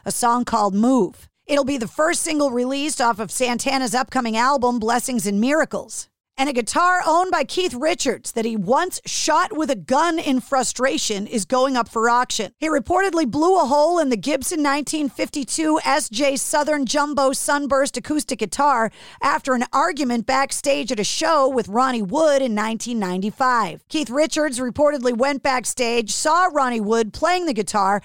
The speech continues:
asked where he got it. He said Mick Jagger. Keith Richards sandwiched the guitar between two pillows because he was so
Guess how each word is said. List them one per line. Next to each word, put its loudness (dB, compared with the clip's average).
asked 0
where -2
he 0
got 2
it. 0
He -8
said 0
Mick -2
Jagger. -2
Keith -2
Richards -2
sandwiched -2
the -4
guitar 0
between -4
two -6
pillows 2
because -2
he -8
was -4
so 2